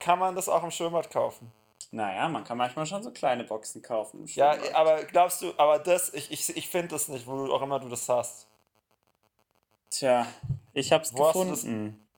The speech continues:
Speaker 1: Ja, wo? Ich find nur Sachen selber machen, selber machen, selber machen.
Speaker 2: Bei codecheck punkt info.
Speaker 1: Code
Speaker 2: Da gibt's Milky Way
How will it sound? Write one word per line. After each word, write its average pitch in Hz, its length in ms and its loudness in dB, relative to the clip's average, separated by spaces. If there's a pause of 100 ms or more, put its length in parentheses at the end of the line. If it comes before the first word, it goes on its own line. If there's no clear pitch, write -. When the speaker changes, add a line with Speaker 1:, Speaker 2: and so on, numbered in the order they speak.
(460)
Speaker 1:
Ja, 143 260 4
wo? 156 200 0
Ich 139 120 -4
find 151 240 -4
nur 165 160 0
Sachen 165 340 2
selber 151 340 4
machen, 160 320 0
selber 147 300 2
machen, 147 240 -2
selber 147 320 2
machen. 123 140 0
Speaker 2:
Bei 127 160 10
codecheck 160 1000 2
punkt 143 320 -4
info. 113 680 -4 (1120)
Speaker 1:
Code 135 480 0
Speaker 2:
Da 113 40 6
gibt's 131 300 2
Milky 160 480 2
Way 120 480 4